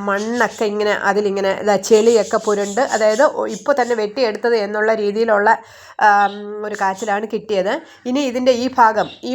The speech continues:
മുകൾ ഭാഗം ഒന്ന്, ഏ, വെട്ടി, വ-, അതൊന്ന് മണ്ണിൽ കുഴിച്ചിട്ടാൽ അടുത്ത പ്രാവശ്യത്തേക്ക് നമുക്ക് കാച്ചിൽ കിട്ടും. ഇതിൻ്റെ മണ്ടഭാഗം വേണം, ആ, മണ്ണിൽ കുഴിച്ചിടാനായിട്ട്. ഇതിൻ്റെ സൈഡിലിരിക്കുന്ന ആ ഭാഗമൊക്കെ വെട്ടി,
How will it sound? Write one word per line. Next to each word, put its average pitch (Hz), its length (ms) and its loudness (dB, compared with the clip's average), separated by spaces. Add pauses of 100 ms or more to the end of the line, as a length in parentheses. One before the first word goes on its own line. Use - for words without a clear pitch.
മുകൾ 240 220 2 (140)
ഭാഗം 226 340 4 (200)
ഒന്ന്, 226 300 -4 (200)
ഏ, - 20 -4 (460)
വെട്ടി, 214 280 -6 (200)
വ-, 208 280 4
അതൊന്ന് 226 420 -4
മണ്ണിൽ 226 300 -4
കുഴിച്ചിട്ടാൽ 214 540 -4 (160)
അടുത്ത 208 260 0
പ്രാവശ്യത്തേക്ക് 202 720 -2
നമുക്ക് 196 300 -6
കാച്ചിൽ 190 300 2 (100)
കിട്ടും. 208 260 -4 (580)
ഇതിൻ്റെ 247 280 0
മണ്ടഭാഗം 220 600 0
വേണം, 220 220 -6 (440)
ആ, - 20 2 (220)
മണ്ണിൽ 208 320 -4
കുഴിച്ചിടാനായിട്ട്. 196 680 0 (100)
ഇതിൻ്റെ 226 260 0 (280)
സൈഡിലിരിക്കുന്ന 226 720 0
ആ 214 120 -2
ഭാഗമൊക്കെ 214 400 2
വെട്ടി, 202 180 -6